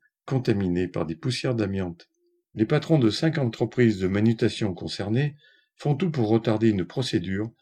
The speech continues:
engagée depuis juillet deux mille onze. Leur service juridique accuse même les travailleurs, dont la santé est en péril, de vouloir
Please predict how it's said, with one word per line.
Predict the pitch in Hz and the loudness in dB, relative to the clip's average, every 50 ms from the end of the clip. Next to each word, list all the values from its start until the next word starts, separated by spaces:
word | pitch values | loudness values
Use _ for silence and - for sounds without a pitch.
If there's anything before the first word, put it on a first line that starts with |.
| _ _ _ _ _ | _ _ _ _ _
engagée | 107 107 98 110 104 101 131 - | -4 2 4 4 6 6 4 2
depuis | 123 107 - - - 92 | 2 0 -2 -2 -6 -6
juillet | 87 90 104 117 139 147 123 | -6 -4 -2 0 0 2 2
deux | 113 107 | 2 2
mille | 107 101 92 95 | 2 0 0 0
onze. | 90 90 85 80 - _ _ _ _ _ _ _ _ _ _ _ _ _ - | 0 -2 -4 -6 -10 _ _ _ _ _ _ _ _ _ _ _ _ _ -8
Leur | 101 98 | -8 -6
service | - - 117 110 113 120 107 | -2 0 2 4 4 2 2
juridique | 92 95 92 90 90 85 95 113 123 - - - _ _ _ _ _ _ | 2 -2 -2 -2 -2 0 -2 -4 -4 -6 -14 -20 _ _ _ _ _ _
accuse | - 127 120 - 151 139 127 | 0 0 2 2 0 0 2
même | 139 147 139 123 113 | 2 4 4 6 4
les | 110 | 4
travailleurs, | 110 - 110 101 104 101 101 117 135 147 143 - - | 2 0 0 0 0 2 2 2 2 2 0 -4 -2
dont | 95 107 | 0 0
la | 104 104 | 0 0
santé | 98 - 117 98 - - 95 | 0 0 -4 -2 0 0 0
est | 85 - - | 0 -2 -8
en | 80 | -8
péril, | - 104 95 101 120 139 143 139 131 - _ _ _ _ _ _ | -6 -6 -2 0 0 0 0 -2 -4 -8 _ _ _ _ _ _
de | 98 107 107 | 2 4 4
vouloir | 101 107 107 113 127 135 135 127 123 | 6 6 6 6 6 4 4 0 -4